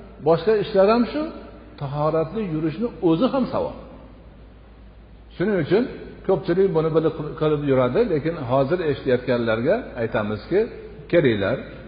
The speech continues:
bugundan, hozirdan boshlab mana shuni o'zimizga vazifa qilib olaylik. Qachon tahoratimiz ketsa, darhol orqasidan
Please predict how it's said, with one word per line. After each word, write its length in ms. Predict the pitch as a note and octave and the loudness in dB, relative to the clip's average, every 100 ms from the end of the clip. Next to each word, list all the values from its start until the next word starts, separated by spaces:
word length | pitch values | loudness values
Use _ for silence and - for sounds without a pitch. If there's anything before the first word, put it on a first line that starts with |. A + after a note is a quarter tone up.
| - | -12
bugundan, 580 | - B2+ B2+ A2 A#2 C3+ A3 - | -2 2 4 4 4 4 -2 -10
hozirdan 560 | - A#2+ B2 A#2 A2 D#3+ | 2 4 4 2 2 0
boshlab 420 | A#2+ G#2+ - D#3 - - - - | 0 0 2 0 0 -10 -18 -14
mana 220 | G#2+ A#2 A#2 | -4 -2 0
shuni 240 | B2+ C#3+ | 0 -2
o'zimizga 520 | E3+ B2 G#2+ G#2 A2+ | 0 -2 -2 -4 0
vazifa 380 | C3+ G#2+ G#2+ A2+ | 0 0 -2 -6
qilib 180 | G#2+ G#2+ | -2 -2
olaylik. 360 | E2+ D#2 D2+ D2 - - - - - - - | -2 -4 -8 -14 -18 -20 -20 -20 -20 -20 -12
Qachon 380 | - G#2+ D#3 D#3+ | -2 2 4 2
tahoratimiz 680 | D3 B2+ A#2 A2+ A2+ B2 B2 - | 2 2 2 2 0 -2 -4 -4
ketsa, 420 | B2 G#2 - F3+ A3+ - - - | -4 -4 -2 -2 -2 -10 -18 -16
darhol 480 | F#2+ C3+ D#3+ C3 F#3 | 0 2 2 2 0
orqasidan 640 | C3+ A#2 A#2+ G#2+ G2+ B2+ | 0 -2 -2 -4 -2 -2